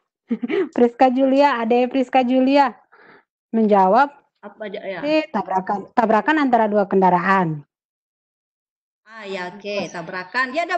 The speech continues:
Speaker 2: yang lain ini, benar ya, tabrakan antara dua kendaraan, ya. Itu kan sesaat, ya, benar. Oke, mana
Speaker 1: Ah,
Speaker 2: lagi?
Speaker 1: luar biasa, Dek.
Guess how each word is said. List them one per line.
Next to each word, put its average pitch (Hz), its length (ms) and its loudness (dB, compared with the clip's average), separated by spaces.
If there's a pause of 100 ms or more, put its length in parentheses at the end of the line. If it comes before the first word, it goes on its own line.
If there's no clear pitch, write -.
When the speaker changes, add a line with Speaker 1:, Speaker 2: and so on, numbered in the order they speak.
(100)
Speaker 2:
yang 294 160 -6
lain 320 280 -4
ini, 240 80 -8
benar 269 240 -4
ya, 233 160 -4
tabrakan 226 480 -6
antara 226 160 -8
dua 214 120 -10
kendaraan, 214 520 -8
ya. 190 160 -14
Itu - 160 -20
kan 320 160 -8
sesaat, 269 560 -8
ya, 202 80 -20
benar. 226 400 -8 (1040)
Oke, - 160 -20
mana 240 240 -10
Speaker 1:
Ah, 208 240 2
Speaker 2:
lagi? 190 80 2
Speaker 1:
luar 185 240 4
biasa, 240 400 0
Dek. 233 340 2